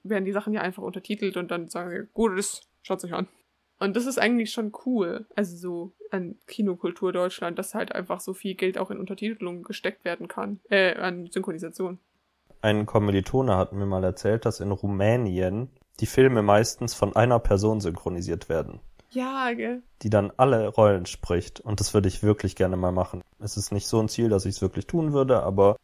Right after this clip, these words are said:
Speaker 2: wie schlimm muss es sein? Und vor allen Dingen ist es dann nicht so wie in Deutschland, dass die Originaltonspur weg ist,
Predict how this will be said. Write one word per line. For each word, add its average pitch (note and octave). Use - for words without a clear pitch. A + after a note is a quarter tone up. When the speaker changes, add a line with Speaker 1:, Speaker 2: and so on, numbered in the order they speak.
Speaker 2:
wie -
schlimm D#3+
muss C3+
es A2
sein? F#2+
Und G2
vor A#2+
allen B2
Dingen A#2
ist A2
es A2
dann A2
nicht A#2+
so A2+
wie G#2+
in G2
Deutschland, A2+
dass F#2+
die F2+
Originaltonspur G#2
weg G#2
ist, -